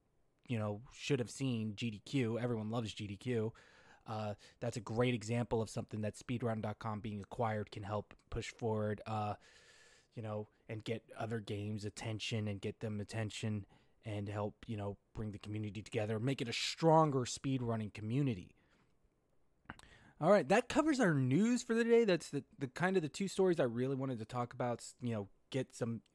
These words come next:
correct some misinformation out there, uh, especially regarding Digital Princess, and as well as, you know, address, you know, the broader speedrunning community and say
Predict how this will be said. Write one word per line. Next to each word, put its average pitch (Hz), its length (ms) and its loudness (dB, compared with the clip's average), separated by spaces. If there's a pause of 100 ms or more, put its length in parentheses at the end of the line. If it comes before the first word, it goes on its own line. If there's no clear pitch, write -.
correct 165 280 2
some 165 180 2
misinformation 139 760 0
out 110 220 -2
there, 110 300 0 (640)
uh, 110 240 0
especially 123 420 -2
regarding 113 500 2
Digital 107 280 -2
Princess, 117 640 -4 (480)
and 127 300 0
as 131 160 -2
well 165 220 4
as, 139 180 0
you 143 60 2
know, 131 280 0 (140)
address, 123 500 -2
you 123 60 -2
know, 113 120 -2
the 107 160 -4 (220)
broader 127 320 2
speedrunning 123 560 -2
community 107 500 -6 (480)
and 113 180 -6
say 117 420 -4